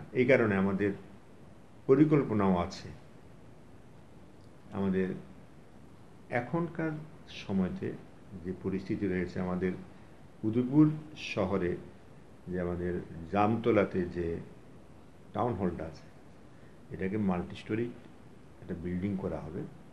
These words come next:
উদয়পুর শহর খুব সংকীর্ণ শহর, রাস্তাগুলি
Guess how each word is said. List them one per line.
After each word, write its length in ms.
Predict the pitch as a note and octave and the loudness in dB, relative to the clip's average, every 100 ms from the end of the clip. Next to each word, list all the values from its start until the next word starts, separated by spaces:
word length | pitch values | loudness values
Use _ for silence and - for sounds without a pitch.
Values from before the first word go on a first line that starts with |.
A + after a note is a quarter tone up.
| - - - - - - - - - - - - - - - | -20 -20 -20 -20 -20 -20 -20 -20 -20 -20 -20 -20 -20 -12 -2
উদয়পুর 360 | A2 A#2 C3 | 0 0 2
শহর 380 | D3+ - G#2 A2 A2 | 0 0 -2 -2 -2
খুব 200 | - B2+ - - - - - - G#2 | -6 -6 -8 -20 -20 -20 -18 -10 -2
সংকীর্ণ 500 | F#2+ F#2+ A#2+ A2+ F#2 | -2 -2 -4 -2 -4
শহর, 340 | - D#2+ E2+ F2 | -8 -10 -8 -4
রাস্তাগুলি 540 | F2+ - G2+ G#2 | -6 -4 -6 -4